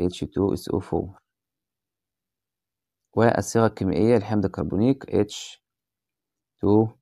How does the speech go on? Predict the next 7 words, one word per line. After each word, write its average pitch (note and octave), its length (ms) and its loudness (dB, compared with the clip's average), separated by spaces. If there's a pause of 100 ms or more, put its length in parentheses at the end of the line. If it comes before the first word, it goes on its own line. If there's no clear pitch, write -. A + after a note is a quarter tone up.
(500)
سي F#2 520 0
او E2 220 0
ثري. F#2+ 480 -2 (880)
حمض C#3 220 4
الكبريتيك C3+ 680 4
من G#2+ 80 2
الأحماض A#2 680 2